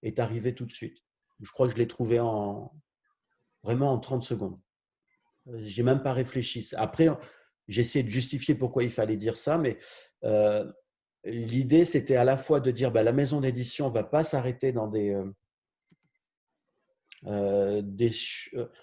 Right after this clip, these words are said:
en général, on vous apprend dans une école que quand on crée une maison d'édition, il faut avoir une ligne éditoriale.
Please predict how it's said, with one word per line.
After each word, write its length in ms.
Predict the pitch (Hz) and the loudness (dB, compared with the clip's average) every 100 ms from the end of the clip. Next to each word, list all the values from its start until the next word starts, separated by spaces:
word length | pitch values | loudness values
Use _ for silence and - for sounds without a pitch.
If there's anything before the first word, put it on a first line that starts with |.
| - | -4
en 100 | 113 | -2
général, 400 | 123 127 123 151 | 2 2 4 4
on 80 | 117 | 2
vous 180 | 110 | 2
apprend 260 | 127 - 143 | 0 0 -2
dans 140 | 127 | -4
une 140 | 107 113 | -4 -6
école 320 | 110 135 135 | -2 0 0
que 80 | 120 | -2
quand 260 | 123 120 | -4 -2
on 80 | 123 | -4
crée 160 | 113 123 | -2 -2
une 80 | 113 | -2
maison 260 | 107 117 | -4 -4
d'édition, 400 | 107 104 101 131 | -6 -6 -8 -6
il 60 | 120 | -2
faut 120 | 110 | -2
avoir 200 | 101 101 | 0 0
une 120 | 101 | -2
ligne 200 | 110 113 | -2 -2
éditoriale. 600 | 104 95 - 95 92 92 | -4 -6 -8 -8 -8 -12